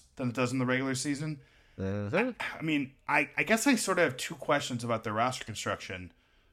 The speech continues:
Speaker 1: as they head into this trade deadline. One, are they even good enough defensively to be a defensive team? Um, you know, I'm not sure. The numbers would say no. Um, we've seen them at times be really, really good.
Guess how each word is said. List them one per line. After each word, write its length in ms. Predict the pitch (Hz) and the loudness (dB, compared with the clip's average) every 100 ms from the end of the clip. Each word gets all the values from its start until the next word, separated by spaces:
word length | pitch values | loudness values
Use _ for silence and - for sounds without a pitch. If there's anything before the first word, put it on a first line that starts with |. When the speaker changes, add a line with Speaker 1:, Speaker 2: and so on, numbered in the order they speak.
| _ - | _ -6
Speaker 1:
as 140 | 113 | -2
they 100 | 117 | 2
head 80 | 110 | 2
into 100 | 113 | 2
this 100 | 110 | 0
trade 160 | - 156 | 0 0
deadline. 300 | 113 95 98 | 0 -4 -2
One, 340 | 135 180 135 131 - | 4 6 4 -2 -2
are 100 | 131 | 2
they 100 | 143 | 2
even 260 | 156 117 | 2 -2
good 200 | 104 151 | 0 2
enough 260 | 165 113 95 | 4 4 0
defensively 520 | 101 - 92 101 95 | -2 -2 -2 -4 -8
to 60 | 92 | -8
be 260 | 95 98 95 | -6 -4 -4
a 500 | 95 95 90 87 - _ - _ | -2 -2 -2 -8 -16 _ -20 _
defensive 480 | 127 - 98 - - | -4 0 0 -2 -6
team? 380 | - 104 82 71 _ _ _ _ _ _ _ - | -2 -2 -4 -16 _ _ _ _ _ _ _ 0
Um, 680 | 107 101 95 90 87 87 - _ - | 4 4 4 2 -2 -6 -14 _ -4
you 200 | 123 104 | -2 0
know, 300 | 95 95 - _ _ _ - | -2 -2 -8 _ _ _ -6
I'm 100 | 120 | -2
not 200 | 120 110 | 0 0
sure. 380 | - 120 113 127 - | 0 0 -2 -4 -10
The 80 | - | 0
numbers 320 | 127 139 143 | 2 4 2
would 140 | 123 110 | 0 0
say 180 | 123 107 | 2 2
no. 380 | 110 110 98 - _ _ _ _ | 4 4 2 -8 _ _ _ _
Um, 220 | 113 113 | -4 -2
we've 180 | 117 127 | 0 0
seen 300 | - 175 175 | 0 0 2
them 320 | 165 143 139 131 | 4 4 2 0
at 180 | 135 131 | 0 0
times 440 | - 123 113 107 | 0 2 2 0
be 140 | 120 | -4
really, 420 | 104 101 110 104 98 | -6 -4 -4 -4 -6
really 260 | 95 92 | -6 -8
good. 260 | 82 69 - | -10 -14 -18